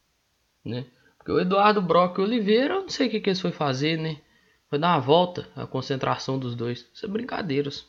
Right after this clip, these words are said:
Aí é aquela. Vai me desculpar, assim, é o Paulo Pessolano que é o treinador, eu não sou, eu sou um puto que não Zé Ninguém.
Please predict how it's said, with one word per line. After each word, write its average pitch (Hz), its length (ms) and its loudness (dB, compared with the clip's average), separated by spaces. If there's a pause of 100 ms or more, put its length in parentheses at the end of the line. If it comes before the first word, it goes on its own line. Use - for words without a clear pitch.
(840)
Aí 185 300 2
é 240 60 0
aquela. 131 440 0 (1400)
Vai 156 200 4
me 175 60 2
desculpar, 180 540 2
assim, 139 400 -2
é 151 160 2
o 151 240 -2
Paulo 185 300 2
Pessolano 180 480 4
que 202 80 -2
é - 20 4
o 208 40 2
treinador, 160 580 2
eu 160 100 -2
não 180 80 0
sou, 180 420 -2 (160)
eu 175 80 -8
sou 214 220 0
um 170 80 -4
puto 185 320 -8
que - 80 -10
não 180 240 0
Zé 147 180 -2
Ninguém. 143 480 -2